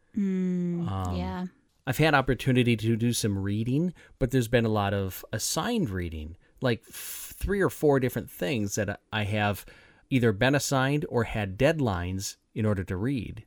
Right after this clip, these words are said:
Speaker 2: So that fills all my reading time, right? And even in the case of this one book, I was reading it for fun, and it was
Speaker 1: Mm-hmm.
Speaker 2: awesome. I'm like, "This is so good. My kids need to do this." So we, we started going through it as a family, just me and the older two kids.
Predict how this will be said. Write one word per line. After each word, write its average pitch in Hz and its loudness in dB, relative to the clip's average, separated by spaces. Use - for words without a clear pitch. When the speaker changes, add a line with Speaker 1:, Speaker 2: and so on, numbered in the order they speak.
Speaker 2:
So - 0
that 127 2
fills 113 2
all 101 2
my 90 0
reading 98 0
time, 92 -2
right? 92 -2
And 110 4
even 285 4
in 254 6
the 139 6
case - 0
of 127 2
this 139 2
one 139 4
book, 104 -2
I 127 2
was 139 4
reading 147 4
it 117 2
for 139 2
fun, 107 2
and 120 6
it 220 8
was - 4
Speaker 1:
Mm-hmm. 98 -4
Speaker 2:
awesome. 117 2
I'm 120 2
like, 113 -2
"This 185 0
is 175 -2
so 196 6
good. 175 6
My 170 6
kids 160 2
need 165 2
to 143 0
do 160 2
this." 143 0
So 135 0
we, 127 2
we 123 -6
started 120 0
going 113 0
through 110 2
it 110 2
as 107 -4
a 101 -4
family, 127 -4
just 101 -8
me 110 0
and 104 2
the 98 -4
older 101 -6
two 101 -10
kids. - -12